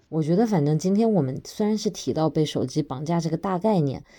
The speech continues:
但是更多的我们还是谈论的是社交场合里面，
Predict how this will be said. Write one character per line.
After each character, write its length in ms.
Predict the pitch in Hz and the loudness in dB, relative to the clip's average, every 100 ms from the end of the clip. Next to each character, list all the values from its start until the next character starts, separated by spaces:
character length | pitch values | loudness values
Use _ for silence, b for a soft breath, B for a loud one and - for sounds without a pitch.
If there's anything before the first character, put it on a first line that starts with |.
| b - | b -8
但 160 | 214 | -4
是 100 | 202 | 0
更 240 | 185 208 180 | 2 2 4
多 160 | 185 | 6
的 80 | 214 | 6
我 140 | 202 | 4
们 140 | 131 135 | 4 0
还 120 | 139 | -2
是 140 | 143 | -2
谈 240 | 165 - 143 | 0 0 2
论 160 | 156 | 2
的 180 | 160 151 | 2 2
是 160 | 151 156 | 0 -2
社 280 | - 220 196 | 2 4 4
交 180 | 190 | 4
场 240 | 208 156 135 | 2 0 -2
合 160 | 139 | 0
里 100 | 131 | 0
面， 240 | 127 101 | -2 -4